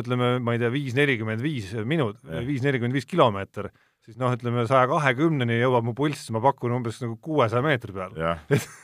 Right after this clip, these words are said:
Speaker 1: et see kõik on ikka täiesti ebareaalne treenituse tase
Speaker 2: See on
Speaker 1: muidugi.
Speaker 2: ebareaalne. Aga huvitav, äh, et ma ei ole tähele pannud, kus see, mis ta päris pulss siis on, ütleme, rahulikus oleks,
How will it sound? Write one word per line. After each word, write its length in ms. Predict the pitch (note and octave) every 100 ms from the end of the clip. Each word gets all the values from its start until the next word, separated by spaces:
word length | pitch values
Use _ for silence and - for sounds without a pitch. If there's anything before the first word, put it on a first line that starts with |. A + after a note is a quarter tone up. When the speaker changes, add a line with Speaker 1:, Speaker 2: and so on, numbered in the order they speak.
| D3 - - _ D#3+
Speaker 1:
et 80 | -
see 140 | C#3
kõik 240 | A#2 C3+ - G#2+
on 80 |
ikka 160 | G2+ G#2 A2+
täiesti 480 | A2 F#2 - G#2+ - _ _ _ B2+
ebareaalne 460 | A#2+ G#2+ A2+ A2+ G2
treenituse 460 | C3 A2+ - E2
tase 160 | A2 G#2
Speaker 2:
See 80 | F2+
on 80 |
Speaker 1:
muidugi. 160 | G2 G2+
Speaker 2:
ebareaalne. 400 | F2 D#2 E2 D#2 E2+
Aga 160 | A2+
huvitav, 320 | D3+ E3 G#2+ G2 - _ _ _ -
äh, 520 | G2 G#2 G#2 G#2+ A2
et 80 | A2+
ma 120 | C#3
ei 40 | C#3+
ole 200 | C#3+ C3+
tähele 220 | D#3+ B2
pannud, 160 | C#3+ B2+
kus 120 | A2+ B2
see, 140 | A2+ - -
mis 100 | D#3+
ta 60 | B2
päris 240 | G3 B2+ -
pulss 240 | A2+ D#2+
siis 120 | D2 E2+
on, 80 | E2
ütleme, 160 | D#2+ B2
rahulikus 300 | A2+ E2 G#2
oleks, 220 | F#2 C#2+